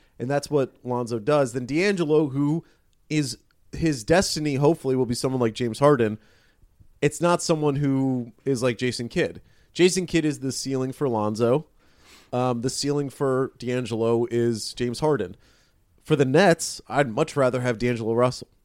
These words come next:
because Lonzo, Lonzo on this team would be interesting because he,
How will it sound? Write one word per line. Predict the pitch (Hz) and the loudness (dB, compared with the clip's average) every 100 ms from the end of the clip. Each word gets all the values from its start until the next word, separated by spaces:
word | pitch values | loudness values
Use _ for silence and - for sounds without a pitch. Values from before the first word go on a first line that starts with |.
| _ | _
because | - 127 135 117 | -6 0 0 2
Lonzo, | 127 160 160 160 143 135 131 117 _ _ _ _ _ - | 0 0 2 2 4 4 4 0 _ _ _ _ _ -2
Lonzo | 233 349 339 | 0 4 4
on | 165 | 4
this | - | 2
team | 175 | 0
would | 156 | 2
be | 117 123 | 2 2
interesting | 131 135 - 131 | 0 -2 -2 -4
because | 107 117 | -2 -4
he, | 113 | -4